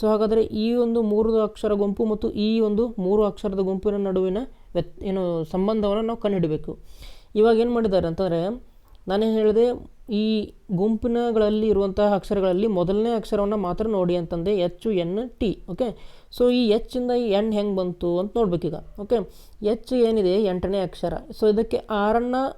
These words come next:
ಕೂಡಿಸಿದಾಗ ಹದಿನಾಲ್ಕು ಬರ್ತದೆ. So ಹದಿನಾಲ್ಕನೇ ಅಕ್ಷರ ಯಾವುದು? ಎನ್ ಅನ್ನುವಂಥದ್ದು, ಹೌದಾ? ಅದೇ ರೀತಿಯಾಗಿ ಇಲ್ಲಿ ನೋಡಿ ಈಗ, ಈ ಎನ್ ಅನ್ನೋದು ಹದಿನಾಲ್ಕನೇ ಅಕ್ಷರ, ಹೌದಾ?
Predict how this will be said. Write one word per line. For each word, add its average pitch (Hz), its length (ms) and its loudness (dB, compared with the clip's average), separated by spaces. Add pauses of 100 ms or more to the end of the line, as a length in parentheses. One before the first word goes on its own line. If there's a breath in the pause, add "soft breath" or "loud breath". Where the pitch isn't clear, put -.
(140)
ಕೂಡಿಸಿದಾಗ 202 640 2 (640 soft breath)
ಹದಿನಾಲ್ಕು 226 520 2
ಬರ್ತದೆ. 175 340 0
So 233 220 0
ಹದಿನಾಲ್ಕನೇ 220 580 0
ಅಕ್ಷರ 226 260 -4
ಯಾವುದು? 214 320 2 (200)
ಎನ್ 180 220 0
ಅನ್ನುವಂಥದ್ದು, 156 760 -2 (420)
ಹೌದಾ? 208 360 0 (340 soft breath)
ಅದೇ 262 220 6
ರೀತಿಯಾಗಿ 240 440 2
ಇಲ್ಲಿ 233 260 2
ನೋಡಿ 175 260 0
ಈಗ, 151 80 -6 (840 soft breath)
ಈ 233 200 2
ಎನ್ 247 260 2
ಅನ್ನೋದು 254 300 2
ಹದಿನಾಲ್ಕನೇ 220 560 0
ಅಕ್ಷರ, 214 280 -4
ಹೌದಾ? 202 440 -2